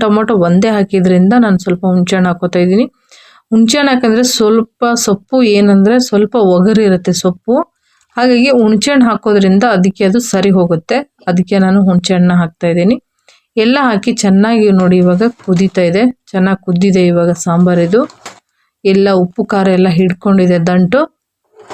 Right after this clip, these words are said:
ಇವಾಗ ನಾವು ಇದನ್ನ ಕೆಳಗಡೆ ಇಳಿಸ್ಬಿಟ್ಟು ಒಗ್ಗರಣೆ ಮಾಡ್ಕೊಳ್ಳೋಣ. ಒಗ್ಗರಣೆಗೆ ನೋಡಿ ಇಲ್ಲಿ ಎಣ್ಣೆ ಕಾಯಕ್ಕೆ ಇಟ್ಟಿದ್ದೀನಿ.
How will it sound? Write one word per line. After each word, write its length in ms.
ಇವಾಗ 340
ನಾವು 240
ಇದನ್ನ 240
ಕೆಳಗಡೆ 360
ಇಳಿಸ್ಬಿಟ್ಟು 520
ಒಗ್ಗರಣೆ 420
ಮಾಡ್ಕೊಳ್ಳೋಣ. 560
ಒಗ್ಗರಣೆಗೆ 440
ನೋಡಿ 200
ಇಲ್ಲಿ 200
ಎಣ್ಣೆ 260
ಕಾಯಕ್ಕೆ 400
ಇಟ್ಟಿದ್ದೀನಿ. 480